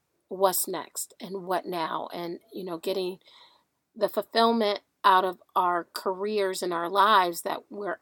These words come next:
aiming for, but how to do that in a way that allows us to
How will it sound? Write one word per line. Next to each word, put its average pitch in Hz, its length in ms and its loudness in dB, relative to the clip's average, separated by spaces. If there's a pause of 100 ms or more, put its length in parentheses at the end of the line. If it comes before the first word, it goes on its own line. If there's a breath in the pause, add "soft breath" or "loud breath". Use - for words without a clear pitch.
aiming 202 480 0
for, 180 360 -4
but 190 220 -6
how 185 200 -2
to 185 100 -6
do 214 300 -6
that 180 260 0
in 175 120 -6
a 170 60 -4
way 180 560 -2 (960 soft breath)
that 185 180 2
allows 185 400 2
us 170 220 -2
to 185 300 -6